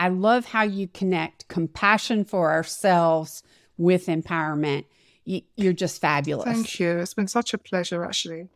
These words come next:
Speaker 1: Well, thank you for being with Hyacinth and me on this episode of Her Self-Expression. I love providing you with incredible guests who give you actionable steps that can help you on your journey.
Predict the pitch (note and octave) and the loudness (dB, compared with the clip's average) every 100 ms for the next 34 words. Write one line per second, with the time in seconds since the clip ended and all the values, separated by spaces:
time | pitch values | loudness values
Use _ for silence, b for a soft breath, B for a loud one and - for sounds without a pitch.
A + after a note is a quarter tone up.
0 | _ - A#3 - C4+ D#4+ D#4 C#4 - G#3+ | _ -4 -4 2 6 6 4 0 2 4
1 | G#3+ G#3+ G3+ G3+ F#3 F3 - - G3 G#3 | 4 4 4 4 2 0 -4 -4 0 0
2 | G3 A#3 G#3 G3 G3 F#3 F3 E3 E3 - | -2 -2 -2 0 2 4 4 4 2 -2
3 | D#3+ F3+ A3+ - - F#3 - F#3+ G3 F3 | 0 2 2 0 -2 -4 -4 -6 0 0
4 | F3 D3+ - F3+ F3+ - D#3+ - - - | 0 -2 -4 -6 -4 -2 -2 -2 -10 -10
5 | - B2+ - - - _ b b b F#3 | -6 -6 -6 -12 -16 _ b b b -2
6 | F#3 A3 C#4 - - A3 F#3+ F3+ F3 F3+ | 2 4 2 0 -4 -2 2 2 2 2
7 | F3 F3 E3+ E3+ D#3+ - - B3 B3+ A#3 | 2 2 2 0 -2 -2 -4 -2 0 -2
8 | F3+ C3+ G#2+ G#2 - - G#3+ G3+ F#3+ G#3+ | -4 -4 -6 -8 -12 -8 -4 -4 0 -2
9 | F#3 F#3 - F#3+ - - A3 A3 - - | -2 -6 -4 -6 -4 -6 -4 -4 -6 -2
10 | E3+ D3+ - - _ b b F#3+ F3+ F#3 | -2 -2 -6 -20 _ b b -4 0 -2
11 | F3 G3 F#3 F#3+ F#3 F3 E3+ E3 D#3+ D#3+ | 0 -2 -2 -2 0 2 2 0 -2 -4
12 | D3 B2+ E2 | -4 -6 -8